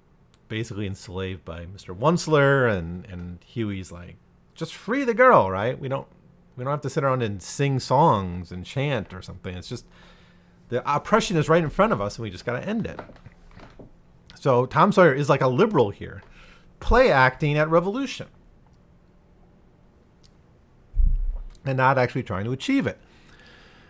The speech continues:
Um, now, Huck's maybe not entirely pure, um, right? He treated Jim like a plaything earlier in the novel, but he's not now at this point.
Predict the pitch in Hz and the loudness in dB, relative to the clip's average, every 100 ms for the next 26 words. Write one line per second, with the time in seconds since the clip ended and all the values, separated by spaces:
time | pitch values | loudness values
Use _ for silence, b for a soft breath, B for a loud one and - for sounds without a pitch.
0 | b b 131 127 127 127 - - 165 165 | b b -4 0 0 -2 -10 2 6 6
1 | - - 262 - - - - 175 160 135 | 4 0 0 -2 -14 -12 -4 0 2 2
2 | 110 104 - 113 190 156 - - 92 110 | 2 -2 -4 -2 0 -2 -4 -12 -12 -12
3 | 156 - 127 110 98 98 101 107 - - | -12 -16 -10 -8 -8 -8 -12 -14 -20 -20
4 | _ _ - - - - 117 127 - 202 | _ _ -20 -20 -20 -8 -2 -2 0 -2
5 | - 226 139 107 120 107 98 104 107 92 | 0 2 2 2 0 0 -2 -4 -4 -4
6 | - - 98 98 107 127 214 226 123 143 | -4 -6 -6 -6 -4 2 4 4 2 2
7 | 185 285 127 127 127 87 - _ _ - | 8 8 8 6 4 2 -6 _ _ -12
8 | 117 107 - - - | -8 -8 -10 -14 -16